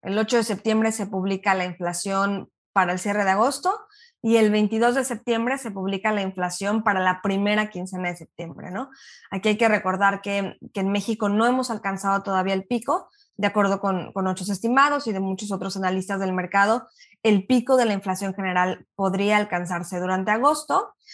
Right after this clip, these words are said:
eh, pero la de la subyacente hasta septiembre. Entonces, es probable que para la siguiente junta de Banxico, la subyacente todavía no muestre una desaceleración, ¿no?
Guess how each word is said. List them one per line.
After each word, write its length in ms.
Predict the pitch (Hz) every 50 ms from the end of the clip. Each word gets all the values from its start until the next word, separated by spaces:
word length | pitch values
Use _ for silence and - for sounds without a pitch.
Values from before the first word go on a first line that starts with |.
| - - - _ _ -
eh, 220 | 202 202 196 190 190
pero 160 | - 220 220
la 120 | 214 208 208
de 60 | 208
la 100 | 208 202
subyacente 520 | - 208 208 214 214 208 - 226 226 226
hasta 200 | 220 220 - 214
septiembre. 540 | - - 208 - - 202 190 175 151 - - _ _ _ -
Entonces, 420 | 208 - 196 190 202 208 202 196 -
es 120 | 220 214
probable 500 | 214 226 220 214 208 208 208 208 208 208
que 120 | - 202 190
para 260 | - 190 180 180 180
la 180 | 180 180 180 180
siguiente 420 | - - 196 190 202 202 202 220 214
junta 240 | - 202 190 196 196
de 60 | 190
Banxico, 600 | 180 175 180 180 190 185 185 - 214 254 - - _ _ _ _ _ _ _
la 180 | 208 202 208 202
subyacente 640 | - - 202 196 196 185 185 - 208 202 202 214
todavía 500 | 214 208 185 175 170 170 175 180 175 175
no 180 | 180 180 175 180
muestre 400 | 180 180 180 180 180 180 185 185
una 120 | 180 175
desaceleración, 760 | 170 165 170 165 - 165 165 160 - - - - - - 85 -
¿no? 180 | 185 247 240